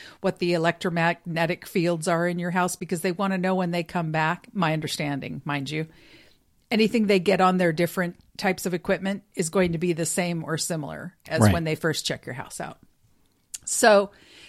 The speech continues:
Speaker 1: they did spend, like Chris said, gosh, I think it was six to, s-, at least six hours here that night. And, um, I, myself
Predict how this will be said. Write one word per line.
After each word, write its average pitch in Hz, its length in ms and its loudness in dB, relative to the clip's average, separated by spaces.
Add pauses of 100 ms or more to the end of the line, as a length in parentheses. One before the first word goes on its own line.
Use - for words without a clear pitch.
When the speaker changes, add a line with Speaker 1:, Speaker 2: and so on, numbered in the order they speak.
Speaker 1:
they 202 160 6
did 202 320 6
spend, 208 840 2
like - 180 0
Chris 208 220 2
said, 165 380 -2
gosh, 165 260 2
I - 80 -8
think 165 180 -6
it 175 80 -8
was 156 120 -8
six - 920 -8
to, - 200 -10
s-, - 180 -8
at 180 360 0
least 214 220 4
six 190 220 -2
hours 170 360 2
here 156 160 0
that 147 180 -2
night. - 460 -8 (600)
And, 185 600 2 (120)
um, 170 560 2 (2000)
I, 214 500 6 (520)
myself 220 540 2